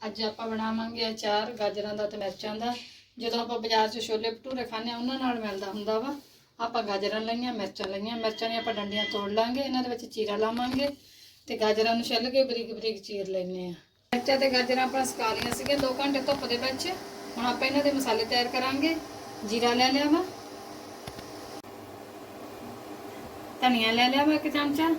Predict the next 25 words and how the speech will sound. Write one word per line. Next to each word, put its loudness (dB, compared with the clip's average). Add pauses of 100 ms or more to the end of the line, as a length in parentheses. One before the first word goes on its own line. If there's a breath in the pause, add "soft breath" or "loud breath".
(380)
ਜੀਰਾ 4
ਲੈ 2
ਲਿਆ 2
ਇੱਕ -2
ਚਮਚਾ, 4 (180)
ਸੌਂਫ 0
ਆ 4
ਇੱਕ -2
ਚਮਚਾ, 2 (720)
ਜਮੈਣ 6 (140)
ਤੇ 2
ਰਾਈ 4
ਆ -2 (580)
ਇੱਕ 2
ਇੱਕ 0
ਚਮਚਾ 2
ਲੈ 6
ਲਿਆ। 4
ਹੁਣ 4
ਇਹਨਾਂ 0
ਨੂੰ 0
ਡਰਾਈ 6
ਰੋਸਟ 2
ਕਰ 2
ਲਾਂਗੇ 2